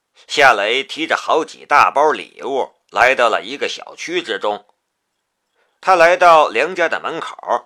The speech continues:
按响了门铃。从德国回来，他最想也最应该来看望的人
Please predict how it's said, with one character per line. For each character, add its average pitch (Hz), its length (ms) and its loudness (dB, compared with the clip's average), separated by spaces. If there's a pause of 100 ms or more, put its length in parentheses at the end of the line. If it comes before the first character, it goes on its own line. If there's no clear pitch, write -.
(240)
按 139 260 2
响 69 180 -16
了 71 120 -16
门 107 260 -10
铃。 107 320 -10 (1200)
从 208 240 -2
德 190 240 0
国 165 240 2
回 139 320 -6
来， 101 240 -2 (180)
他 170 180 2
最 185 280 -6
想 - 480 -12 (100)
也 110 180 -4
最 175 220 -4
应 175 240 -6
该 156 180 0
来 131 160 0
看 170 320 -2
望 107 200 -2
的 71 100 -16
人 85 380 -16